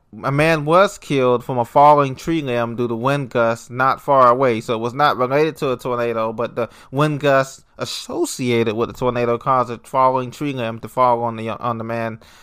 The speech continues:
And, uh, so that was very sad there. Prayers go out to the family and friends as well. Elsewhere around the world, in the world weather news, Mount Etna erupts again. As you know, Mount Etna is one of the most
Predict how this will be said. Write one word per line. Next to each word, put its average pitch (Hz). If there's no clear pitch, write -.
And, 113
uh, 110
so 123
that 123
was 113
very 120
sad 117
there. 113
Prayers 127
go 120
out 113
to -
the -
family 143
and 117
friends 120
as 113
well. 123
Elsewhere 175
around 165
the 151
world, 160
in 139
the 131
world 170
weather 135
news, 123
Mount 151
Etna 131
erupts 123
again. 165
As 127
you 147
know, 151
Mount 147
Etna 156
is 139
one 147
of 139
the 135
most 139